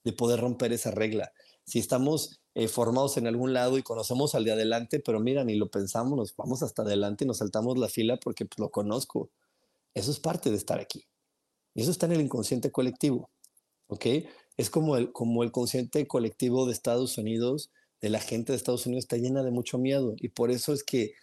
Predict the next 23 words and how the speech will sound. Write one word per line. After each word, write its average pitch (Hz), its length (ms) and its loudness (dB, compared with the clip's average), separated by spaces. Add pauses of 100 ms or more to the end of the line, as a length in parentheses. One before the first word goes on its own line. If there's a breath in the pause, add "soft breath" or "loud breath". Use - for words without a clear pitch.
(160 loud breath)
que - 120 -2
sus 117 180 -2
cuerpos 127 400 -2
crecen 123 320 0
así 117 180 -2
grandotes 113 680 0
y 104 60 -2
tienen 117 280 0
esos 123 300 -2
tamaños 117 720 0
y 110 200 2
logran 117 320 2
esas 120 280 -4
obesidades. 107 760 0 (540)
¿Por 107 180 -2
qué? 123 140 2
Porque 127 540 0 (140)
es - 240 0
una 131 200 2
reacción 117 400 0
ante 120 180 -2
el 151 100 2
miedo. 220 340 0